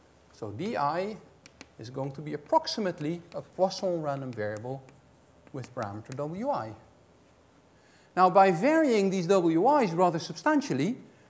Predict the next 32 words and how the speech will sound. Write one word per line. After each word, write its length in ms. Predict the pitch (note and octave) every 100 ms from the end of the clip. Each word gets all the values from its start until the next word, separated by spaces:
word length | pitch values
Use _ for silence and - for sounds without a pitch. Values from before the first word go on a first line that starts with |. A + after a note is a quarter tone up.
| _
you 80 | G3
can 220 | G3 G3
get 220 | D4+ D4+
that 120 | G3
these 200 | F#3 F#3
degrees 420 | E3 F3 C4 B3
actually 300 | F#3 F#3 F3
vary 340 | D#3 F3 D#3+ D3 - -
quite 200 | - D#3+
a 40 | D#3+
bit. 240 | E3+ - - - _ _ _ _ _
So 260 | - D3+ D#3
if 180 | F3 D#3+
some 300 | - C#4 C#4
of 280 | E3 C3+
the 180 | D3 C3
vertices 460 | A#2+ F#3 D#3+ D#3+ A#2+
have 200 | D3 C#3
W 380 | D3 C#3+ C3+ D3+
Is 140 | C#3
that 120 | C#3
are 80 | C3
extremely 420 | C3 - A#3 D#3
large, 400 | F#3+ D#4 E3+ F#3+ G3 - - _ _ _ _ -
now 120 | C#3+ A2
Poisson 380 | - C3+ G#3 F#3
random 300 | D3 C#3+ C#3
variable 360 | C#3 C3 B2 A#2
is 100 | A#2
very 240 | C3 B2
well 160 | A2+ A2+
concentrated, 840 | - C4+ - C#3 B2 A#2+ D#3+ E3